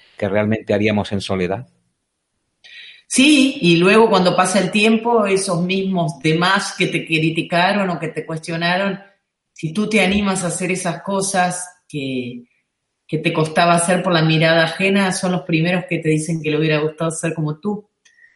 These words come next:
Speaker 2: Eh, lo he vi-, lo he visto a lo largo de la vida, es como, "Pero estás loca, ¿cómo te vas a ir a vivir a Buenos Aires? Pero ¿cómo estás loca? ¿Cómo vas a renunciar a tu trabajo de quince años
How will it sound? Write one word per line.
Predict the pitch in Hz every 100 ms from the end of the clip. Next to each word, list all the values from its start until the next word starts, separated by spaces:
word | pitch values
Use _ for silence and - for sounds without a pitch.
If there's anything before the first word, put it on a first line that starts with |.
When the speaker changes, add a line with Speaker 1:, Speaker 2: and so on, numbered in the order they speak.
| _ _ _ _ _ _
Speaker 2:
Eh, | 160 156 156 151 147 147 - - -
lo | 180
he |
vi-, | 190
lo | 180
he | 185
visto | 190 180 - 160
a | 151
lo | 156
largo | 156 156 156 151
de | 147
la | 147
vida, | 147 143 139 131 139
es | 151 -
como, | 170 156 143 - _ _ _ _ _ _
"Pero | 156
estás | 151 - 143
loca, | 156 202 233 - 185 165
¿cómo | 175 170 165
te | 160
vas | 156 156
a | 156
ir | 151
a |
vivir | 147 147 151
a | 147
Buenos | 147 147 143
Aires? | 196 196 190 160 156
Pero | 156 151
¿cómo | - 180
estás | 165 - 147
loca? | 170 220 214 175
¿Cómo | 156 175
vas | 170 165
a | 165
renunciar | 151 143 147 - 175
a | 160
tu | -
trabajo | 151 147 156 160 156
de | 143 143
quince | 151 156 156 151
años | 151 175 170 156